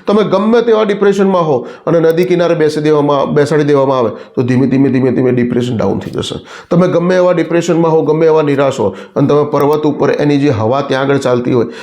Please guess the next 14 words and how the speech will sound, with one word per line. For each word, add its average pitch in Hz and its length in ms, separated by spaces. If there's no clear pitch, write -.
એની 143 240
અંદર 127 220
તમારા 139 360
શરીરની 127 520
અંદર 131 220
એક 117 120
રોમાંચ 120 440
અનુભવાશે, 120 540
એક 120 120
ખુશી 156 300
અનુભવાશે. 107 600
કુદરત 214 300
જોડે 147 260
જાઓ. 104 180